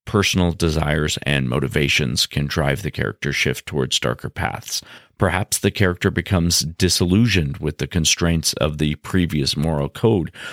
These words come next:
or feels compelled to pursue personal gain, revenge, or power. Personal agency allows the player to make choices that align with these changing motivations,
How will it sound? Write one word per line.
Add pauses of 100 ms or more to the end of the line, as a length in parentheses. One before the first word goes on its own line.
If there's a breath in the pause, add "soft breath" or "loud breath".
(220 loud breath)
or
feels
compelled
to
pursue
personal
gain, (340 loud breath)
revenge,
or
power. (460 loud breath)
Personal
agency
allows
the
player
to
make
choices
that
align
with
these
changing
motivations,